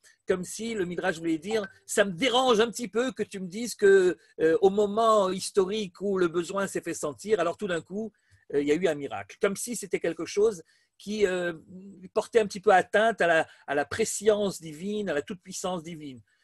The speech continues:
Finalement, la nature, les lois de la nature, ce sont les lois divines.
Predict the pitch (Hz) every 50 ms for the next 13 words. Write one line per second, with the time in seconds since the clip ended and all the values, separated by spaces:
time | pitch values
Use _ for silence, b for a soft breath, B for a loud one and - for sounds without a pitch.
0 | _ _ _ - - 214 214 190 190 190 220 226 208 185 175 170 160 - - 208
1 | 240 269 240 170 123 113 - _ _ _ _ _ - 151 147 139 160 214 226 208
2 | 190 175 156 139 - 208 233 240 - - 190 175 - - 254 240 214 175 170 160
3 | 143 135 139 127 123 113 110 101 98